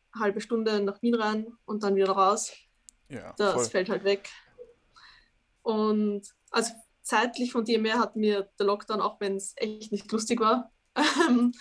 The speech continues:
Speaker 1: sehr, sehr reingespielt zu dem Zeitpunkt. Aber ja, das ging ganz gut, weil ich auch während der Klinikzeit schon noch lernen musste, aber es war einfach sehr viel weniger stressig. Jetzt ist es einfach gerade nur so stressig, weil wir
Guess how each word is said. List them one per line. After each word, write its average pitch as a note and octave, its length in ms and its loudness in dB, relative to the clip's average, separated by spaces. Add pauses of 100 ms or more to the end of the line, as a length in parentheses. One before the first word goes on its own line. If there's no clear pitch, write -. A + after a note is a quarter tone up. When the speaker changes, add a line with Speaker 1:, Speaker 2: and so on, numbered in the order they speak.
(1900)
Speaker 1:
sehr, G#3+ 320 0
sehr G#3 160 -2
reingespielt G#3+ 600 -4 (360)
zu - 80 -6
dem A3 160 0
Zeitpunkt. B3 500 -2 (1200)
Aber G#3+ 880 -2
ja, A3 200 -2
das - 500 -10 (160)
ging C4+ 340 -2
ganz A#3 220 0
gut, B3 240 -2
weil G#3 160 4
ich G#3+ 140 0
auch G#3+ 200 0
während G#3 580 0 (180)
der G#3+ 180 0 (200)
Klinikzeit A#3+ 840 2 (300)
schon C4 160 0
noch C4 120 2
lernen A#3+ 360 4
musste, B3 300 -2
aber G#3+ 240 0
es - 280 -8
war G3+ 260 2
einfach G3+ 240 -6
sehr G#3 200 -4
viel G#3 180 -10
weniger G3+ 280 -2
stressig. G3 440 -4
Jetzt F#3+ 220 0
ist - 80 -6
es F#3+ 60 2
einfach G3 180 -2
gerade G3 200 0
nur G3+ 100 4
so G#3 80 -2
stressig, G3+ 420 -4
weil F#3 280 -2
wir F#3 320 4